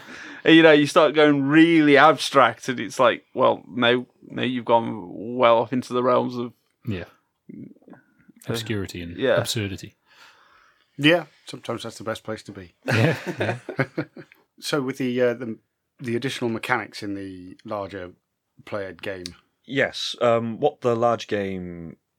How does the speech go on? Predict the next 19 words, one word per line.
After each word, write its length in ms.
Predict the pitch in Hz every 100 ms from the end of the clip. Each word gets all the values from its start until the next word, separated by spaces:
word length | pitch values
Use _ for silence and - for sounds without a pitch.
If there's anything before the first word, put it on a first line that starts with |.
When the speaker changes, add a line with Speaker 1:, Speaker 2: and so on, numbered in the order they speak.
| _
Speaker 4:
included 640 | 95 85 - 101 92 87
was 460 | 80 90 85 - - _
a 600 | 90 85 82 85 82 82 - _ _ _ _ _ _
track 600 | - - 110 82 - - - - - - -
where 180 | - 95
you 360 | 92 95 98 95
could, 480 | - 92 92 85 - - - -
um, 340 | 85 85 80 _ _ _ -
y-, 140 | - -
well, 280 | 135 87 73
you 180 | 113 104
could 300 | 104 87 104
make 240 | 101 92
reference 600 | 101 - 85 - - -
on 480 | 95 92 87 90 87
whether 200 | 101 90
the, 200 | 92 -
you 260 | 120 131 131
could, 180 | 120